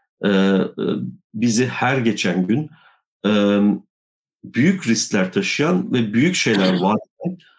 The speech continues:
Speaker 1: e, bir tartışmanın odağına girmekten uzaklaştırıyor. Dolayısıyla biz o tartışmanın bir seyircisi durumundayız. O tartışmanın sonuçlarını tamamen savunmasız bir şekilde tüm şiddetiyle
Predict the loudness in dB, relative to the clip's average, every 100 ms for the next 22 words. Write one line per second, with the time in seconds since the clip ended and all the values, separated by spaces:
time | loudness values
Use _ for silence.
0 | _ _ -4 0 0 0 -2 -2 -4 -4
1 | -6 -6 0 0 0 0 0 2 2 2
2 | 0 -2 -4 -4 -2 2 2 0 -2 0
3 | 0 -2 _ _ _ 0 0 -2 -2 -6
4 | -6 -12 -16 -18 _ _ _ 0 2 2
5 | 2 0 0 0 0 -2 -2 -4 0 0
6 | 2 0 0 0 0 0 -2 0 2 2
7 | 0 -2 -2 -2 -2 -4 -4 -2 -2 -2
8 | -2 -2 0 0 2 2 0 -4 _ _
9 | _ _ _ -2 2 4 4 2 0 0
10 | 2 4 2 2 -2 -2 -2 0 -2 -2
11 | 2 2 4 2 0 0 2 2 2 0
12 | -6